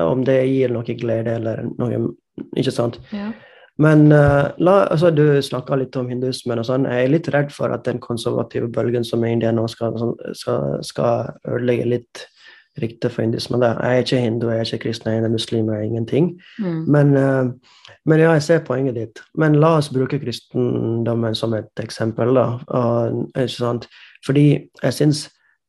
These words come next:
Speaker 1: det konseptet, eller den personen Jesus var, en vakker konsept, ikke sant?
Speaker 2: Veldig vakker.
Speaker 1: Vakker,
Speaker 2: Når du leser,
Speaker 1: utrolig, ja.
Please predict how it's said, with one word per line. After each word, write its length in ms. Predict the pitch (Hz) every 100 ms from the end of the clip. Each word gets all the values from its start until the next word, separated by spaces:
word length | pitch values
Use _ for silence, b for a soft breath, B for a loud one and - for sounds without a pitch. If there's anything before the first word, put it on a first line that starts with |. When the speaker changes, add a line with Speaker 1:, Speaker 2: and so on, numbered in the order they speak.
| _ _ -
Speaker 1:
det 120 | 127
konseptet, 500 | 127 120 143 147 107
eller 160 | 110
den 180 | 117 120
personen 560 | 120 117 - 131 110 110
Jesus 420 | 123 117 - 113
var, 80 | 123
en 260 | 123 117 117
vakker 800 | 135 - _ _ _ - - -
konsept, 640 | - - - - - - -
ikke 140 | 147 -
sant? 280 | - 220 240
Speaker 2:
Veldig 140 | 214
vakker. 120 | 196
Speaker 1:
Vakker, 520 | 170 - - 214 - -
Speaker 2:
Når 140 | 208
du 160 | - 208
leser, 260 | 202 196
Speaker 1:
utrolig, 380 | 139 143 127 117
ja. 220 | 131 120